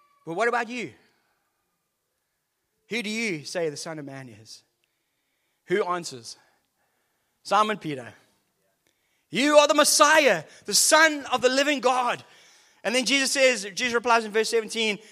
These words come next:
"Blessed are you, Simon, son of Jonah, for this was not revealed to you by flesh and blood, but by the Father in heaven." "And I tell you, Peter, on this rock you'll build my church," and he goes on. And so you see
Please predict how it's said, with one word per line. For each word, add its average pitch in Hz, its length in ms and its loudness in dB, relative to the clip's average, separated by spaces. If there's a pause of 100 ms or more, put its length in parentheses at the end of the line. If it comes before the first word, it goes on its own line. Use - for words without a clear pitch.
(180)
"Blessed 269 280 4
are 240 100 0
you, 220 120 -4
Simon, 190 500 -4 (220)
son 185 200 -2
of 156 120 -6
Jonah, 151 420 -4 (380)
for 160 120 -4
this 214 460 -4 (180)
was 156 160 -8
not 202 280 -4 (320)
revealed 165 460 -6
to 170 100 -12
you 170 160 -8
by 151 300 -6 (160)
flesh 165 340 -8 (260)
and 151 220 -12
blood, 131 360 -8
but 127 140 -16
by 139 80 -16
the 127 80 -20
Father 143 460 -10
in 135 100 -14
heaven." 120 320 -20 (1700)
"And 147 100 -8
I 143 40 -6
tell 196 200 0
you, 185 60 -4
Peter, 160 220 0
on 151 100 -2
this 156 160 -8
rock 151 220 -6
you'll 127 80 -12
build 135 160 -14
my 135 80 -14
church," 127 280 -16
and 123 240 -18
he 117 60 -20
goes 120 260 -16
on. - 140 -20 (1040)
And 175 100 -10
so 240 120 0
you 214 140 -4
see 202 440 -4